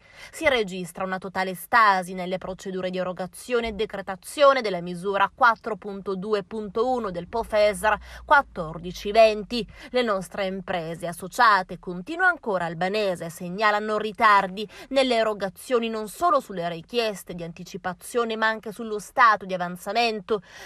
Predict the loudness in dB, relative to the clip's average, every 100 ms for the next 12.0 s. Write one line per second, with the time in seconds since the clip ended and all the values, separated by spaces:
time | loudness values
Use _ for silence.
0 | -4 -2 0 0 0 0 -2 -8 -10 -6
1 | -6 -6 -8 -4 2 4 4 0 -2 -6
2 | -4 -4 -4 -6 -8 -10 -10 -4 0 0
3 | 0 -6 -2 -2 -4 -10 -4 -2 0 -4
4 | -8 -12 -8 -4 -4 4 6 6 2 -10
5 | -12 -8 -6 -6 -8 -8 -8 -8 -2 4
6 | 4 2 -18 -10 4 4 4 -2 -8 -8
7 | -6 -6 -8 -6 -2 -2 -2 -6 -4 -4
8 | -2 -2 0 -2 0 0 0 -8 -4 4
9 | 6 6 4 2 2 -4 -6 -4 -4 0
10 | 0 0 -4 -10 -8 -8 -8 -6 -2 -2
11 | -4 -10 -12 -8 -8 -4 6 8 8 4